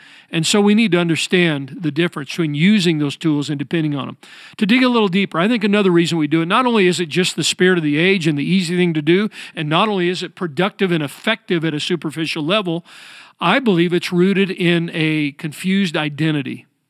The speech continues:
Uh, I, I believe that a lot of pastors are driven to use systems and methods to validate their existence,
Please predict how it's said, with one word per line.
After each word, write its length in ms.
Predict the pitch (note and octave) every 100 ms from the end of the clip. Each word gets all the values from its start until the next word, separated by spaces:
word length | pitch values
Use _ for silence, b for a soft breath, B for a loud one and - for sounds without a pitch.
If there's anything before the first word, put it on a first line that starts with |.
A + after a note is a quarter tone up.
| b b b b b _
Uh, 200 | C#3+ C#3
I, 320 | D#3 E3 E3
I 40 | G3
believe 500 | F#3+ G3 F3+ F#3 D3+
that 160 | E3
a 40 | C#3+
lot 300 | C#3 D3+ G3
of 100 | G#3
pastors 520 | F#3 E3 - D#3+ C#3+
are 220 | - D3
driven 680 | C3+ C#3 E3 G3+ D#3 B2+ C3 b b b b
to 100 | -
use 340 | F3 D#3 G3 E3+
systems 680 | - G#3+ G#3 - G#3+ G3+ -
and 300 | F3 D#3 D#3
methods 480 | F#3+ F#3 F#3+ E3+ -
to 140 | E3
validate 920 | C3+ B2+ E3 G3 G3+ F#3 F3+ F#3 F#3
their 160 | E3+ D#3+
existence, 880 | D3+ C3+ E3+ E3+ - D#3 E3 -